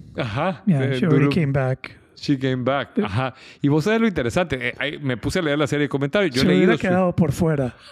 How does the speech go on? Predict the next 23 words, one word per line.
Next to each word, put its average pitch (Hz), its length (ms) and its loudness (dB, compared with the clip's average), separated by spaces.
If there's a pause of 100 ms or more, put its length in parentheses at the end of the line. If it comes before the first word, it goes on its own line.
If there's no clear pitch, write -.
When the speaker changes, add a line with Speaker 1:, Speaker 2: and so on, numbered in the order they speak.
Speaker 1:
<laughs> - 1300 -8
Speaker 2:
Se - 320 -2
bajó 185 300 2
de 254 80 2
la 202 120 2
moto 165 380 0
Brené 135 360 0
Brown 147 280 0
con-, 123 300 -4
conmigo. 123 640 0
Speaker 1:
Sí, 147 260 0
Speaker 2:
Fue 120 180 2
Speaker 1:
conmigo 127 160 2
Speaker 2:
por-, 120 120 2
Speaker 1:
también. 117 340 -2
Speaker 2:
sí, 247 220 0
por, 143 340 -2
güey, 165 320 2
como 139 320 -2
que, 135 140 0
wow, 127 560 0 (240)
¿en 160 100 4
serio? 160 460 0